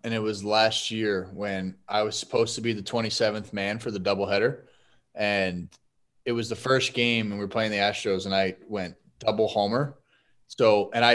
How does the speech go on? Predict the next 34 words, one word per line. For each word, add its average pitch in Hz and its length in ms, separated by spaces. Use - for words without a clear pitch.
I 113 220
was 113 120
not 139 260
supposed - 360
to 113 80
play 123 380
the 101 80
second 113 380
game. 95 340
So 101 420
as - 80
soon 147 220
as 143 140
I, 131 140
like, 123 200
the 120 80
third, 123 340
we 123 140
win 139 320
the 127 80
first 127 300
game 127 180
by 113 120
one 117 180
or 117 40
two 117 180
runs, 113 340
and 107 80
it 104 40
was, 98 80
like, 104 140
a 95 60
great 113 260
game. 104 360